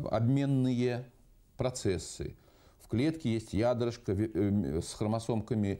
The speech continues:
мембраны, которые ответственны за обмены, э, и так далее.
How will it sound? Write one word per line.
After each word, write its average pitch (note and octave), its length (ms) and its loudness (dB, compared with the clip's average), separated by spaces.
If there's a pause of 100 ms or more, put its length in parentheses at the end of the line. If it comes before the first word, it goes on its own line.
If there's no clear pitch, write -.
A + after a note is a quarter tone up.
(140)
мембраны, A2 640 2
которые A2 320 -2
ответственны G#2 460 0
за G#2 240 2
обмены, G#2 720 0 (300)
э, F#2 280 0
и A#2 100 -2
так B2 220 -2
далее. F#2+ 360 -2